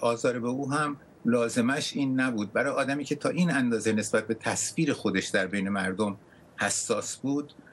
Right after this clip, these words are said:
آزار دادن او و رسوندن او به اون نقطه‌ای که رسید بهش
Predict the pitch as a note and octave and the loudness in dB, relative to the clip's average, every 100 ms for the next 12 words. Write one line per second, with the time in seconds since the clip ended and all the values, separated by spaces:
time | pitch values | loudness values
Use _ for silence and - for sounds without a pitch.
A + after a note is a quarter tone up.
0 | - - - A#2 A2+ A#2+ A#2 A2+ A2+ A#2+ | -20 -8 0 0 2 0 0 0 0 0
1 | A#2+ C3 D3 C3 A#2+ A2+ C3+ B2 D#3 D#3+ | 0 -2 0 0 0 -2 0 0 0 0
2 | C3 A2+ A2 A2 G#2 - A#2+ A2 B2+ A2+ | -2 -2 -2 0 -2 -2 -2 0 0 0
3 | A#2 - G#2+ - G#2 C3 C#3 - | 0 0 -2 0 0 0 -2 -4